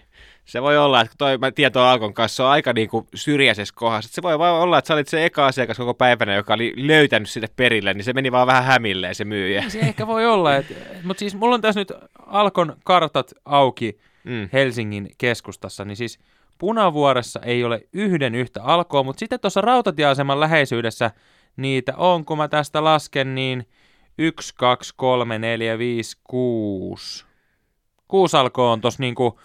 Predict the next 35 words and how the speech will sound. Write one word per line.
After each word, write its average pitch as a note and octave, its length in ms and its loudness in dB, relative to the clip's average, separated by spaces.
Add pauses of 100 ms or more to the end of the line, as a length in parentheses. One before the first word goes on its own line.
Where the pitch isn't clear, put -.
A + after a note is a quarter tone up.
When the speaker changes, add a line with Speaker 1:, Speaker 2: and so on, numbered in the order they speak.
(220)
Speaker 2:
sanotaan C3 420 0
viidensadan A#2 460 0
metrin G2 240 -8
päässä G#2 180 -2
rautatieasemasta. F#2 800 -6
Speaker 1:
Niin, C#3 380 -6 (160)
että C3+ 140 -6
ne E3+ 40 -2
on F3+ 60 -4
niinku G3 200 -2
keskittynyt E3 520 -2
selkeästi C#3+ 520 0
yhteen D3 420 0
sijaintiin, A#2 600 0 (380)
ja A#2+ 80 -4
sitten D3+ 200 -2
esimerkiksi D#3 440 0
Punavuoressa, C3+ 800 2
mikä B2 240 0
on A#2+ 100 0
kuitenkin A#2+ 720 0 (260)
todella C#3 480 0 (420)
niinku F#3+ 440 -6 (300)
paljon E3 340 2
asukkaita D3 480 2
Speaker 2:
Jos - 160 2
ei F#3+ 60 4
Speaker 1:
omaava A3 100 4
Speaker 2:
jopa A#3 140 2
oo F#3 80 6
Speaker 1:
kaupunginosa. F3 280 2
Speaker 2:
siis E3+ 200 -4
Suomen, D3+ 440 0 (100)
Suomen D3+ 380 -2
Speaker 1:
Mm. C3+ 80 -10